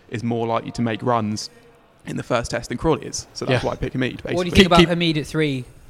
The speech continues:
Speaker 3: g-, given he's not really batted there, and when he has batted there, he has struggled?
Speaker 1: Yeah, I,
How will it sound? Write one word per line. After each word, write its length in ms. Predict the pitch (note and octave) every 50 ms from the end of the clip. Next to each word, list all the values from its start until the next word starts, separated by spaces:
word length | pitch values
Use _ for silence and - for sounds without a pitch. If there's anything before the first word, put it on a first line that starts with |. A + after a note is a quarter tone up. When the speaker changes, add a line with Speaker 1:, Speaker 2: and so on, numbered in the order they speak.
| - - - - -
Speaker 3:
g-, 80 | -
given 300 | C3+ - D#3 C#3 C#3 C#3+
he's 180 | D3 D3 C#3 C3
not 140 | D3+ D3+ D3+
really 160 | C#3+ C#3+ C#3
batted 240 | D3 C#3+ - C#3+ C3+
there, 140 | C#3 C3+ C3+
and 80 | C3+
when 80 | C3+ C3+
he 80 | C3 A#2+
has 180 | C#3 C3+ A#2+
batted 220 | - C3 A2 A#2+ B2+
there, 80 | B2+
he 60 | A#2+ A#2+
has 100 | B2 A2+
struggled? 340 | - - A#2+ A2+ A2+ A2 C#3+
Speaker 1:
Yeah, 220 | F#3+ F#3+ F#3 F3 -
I, 100 | - F#3+